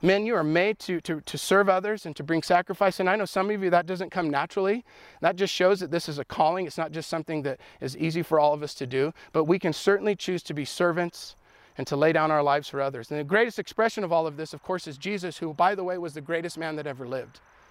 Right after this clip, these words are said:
And what is the most masculine thing he ever did? But to get up on a cross and to die for us.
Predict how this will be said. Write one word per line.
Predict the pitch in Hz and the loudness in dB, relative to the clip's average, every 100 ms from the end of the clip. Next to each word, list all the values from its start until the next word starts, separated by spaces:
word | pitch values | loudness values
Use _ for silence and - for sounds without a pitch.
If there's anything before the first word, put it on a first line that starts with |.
| _ | _
And | 156 | 2
what | 214 | 2
is | 254 | 4
the | |
most | 247 220 | 0 0
masculine | 214 214 - 214 185 | 2 0 0 -2 0
thing | 214 | -2
he | 180 | -2
ever | 139 127 | -4 -8
did? | - - - _ - _ - - _ _ _ _ _ _ | -14 -20 -20 _ -20 _ -20 -20 _ _ _ _ _ _
But | 156 | -2
to | 175 | 2
get | 170 | 2
up | 165 | 2
on | 156 | 0
a | 135 | -2
cross | - 151 104 - - _ _ _ _ _ _ _ - | 0 0 -2 -10 -20 _ _ _ _ _ _ _ -14
and | - | -6
to | 139 | 0
die | 135 131 | 2 2
for | - - | -2 -16
us. | - - | -16 -20